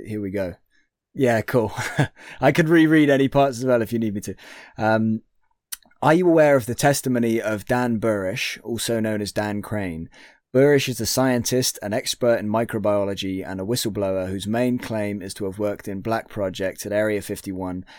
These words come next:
and to have some insider knowledge of the purported Majestic Twelve U F O cover-up organization.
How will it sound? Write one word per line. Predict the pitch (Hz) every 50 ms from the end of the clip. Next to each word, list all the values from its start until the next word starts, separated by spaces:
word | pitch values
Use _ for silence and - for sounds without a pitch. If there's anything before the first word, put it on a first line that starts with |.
| - -
and | - 90 87
to | 82 90
have | 95 98 98 98
some | - 98 -
insider | - 110 113 107 - 117 107 104 98 98
knowledge | 98 98 98 95 95 95 90 -
of | 78 92 -
the | - 92
purported | - 104 87 - 110 107 107 104 110 -
Majestic | 98 90 87 - 107 110 101 - - 98 - -
Twelve | - - 101 95 92 92 92 87 95
U | 98 101
F | 98 92 - -
O | 98 92
cover-up | - - 104 101 87 92 87 87 - -
organization. | 92 90 90 90 90 90 - 90 85 82 - - - -